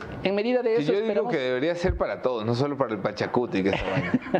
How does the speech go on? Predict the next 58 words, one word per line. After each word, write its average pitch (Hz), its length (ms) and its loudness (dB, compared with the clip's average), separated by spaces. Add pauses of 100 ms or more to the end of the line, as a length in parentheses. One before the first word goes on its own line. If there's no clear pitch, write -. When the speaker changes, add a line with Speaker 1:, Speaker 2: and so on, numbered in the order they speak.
(140)
Speaker 1:
<laughs> 320 460 2
En 208 160 0
medida 240 360 2
de 233 200 4
eso, 247 180 2
lo 220 140 0
que 190 100 4
tenemos 214 320 0
que 214 80 0
entender 185 400 2
es 208 140 -2
que 220 240 0
así 202 320 0
no 185 180 2
se 185 120 0
puede 175 260 2
construir 151 340 2
democracia, 127 500 0
porque 123 220 2
lo 127 80 0
Speaker 2:
Sí. 120 60 0
Speaker 1:
que 98 60 0
estamos 160 280 2
haciendo 175 320 2
es 165 60 -4
tener 151 180 2
una 147 160 2
mini 185 240 0
dictadura 202 540 2 (340)
en 131 180 2
un 151 120 -2
partido 170 420 0
político 214 480 0
que 143 100 2
quiere 156 200 0
obligar 151 800 -2
a 117 140 0
sus - 500 -2
coidearios 196 720 2
Speaker 2:
Ujú. 196 80 -6
Speaker 1:
que - 80 4
terminen 160 400 0
votando 156 340 0
a 185 60 2
favor 147 240 0
de 170 80 0
lo 147 160 0
que 131 80 2
a - 20 2
ellos 147 160 0
les 139 160 0
conviene, 151 400 2
y 120 60 2
si 123 120 -2
no, 165 140 2
garrote. 139 400 -2
O - 80 -12
sea, - 140 -10